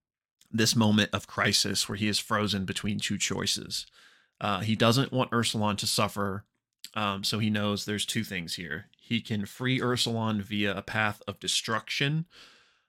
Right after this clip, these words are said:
um, or he can free Ursulon by path of sacrifice, permanent sacrifice, i e giving his own life. So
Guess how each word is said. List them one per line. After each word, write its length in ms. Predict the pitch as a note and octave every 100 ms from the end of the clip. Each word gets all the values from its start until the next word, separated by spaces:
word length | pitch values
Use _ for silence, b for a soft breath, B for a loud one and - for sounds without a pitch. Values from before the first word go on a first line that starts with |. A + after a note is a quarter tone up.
| B
um, 340 | A2 A2+ A2 -
or 220 | A#2+ B2
he 160 | A2+ A#2
can 180 | A2+
free 380 | G#2+ - A#2+ A#2
Ursulon 720 | A2 A2 - G#2 G#2 G#2 G2+
by 160 | F#2+ G2
path 420 | - A2 G#2+ G2 -
of 300 | G2+ F#2+ -
sacrifice, 840 | - G2+ F#2 F#2 - E2 F2+ - -
permanent 500 | - A2+ G2 E2 -
sacrifice, 760 | E2+ D2+ F2 - - - - - -
i 160 | G2+
e 300 | F#2+ F2 F2 _
giving 260 | - F#2+ F#2
his 140 | F2
own 160 | E2 D#2+
life. 340 | D2+ C#2+ - - _ _
So 380 | - - G#2 G2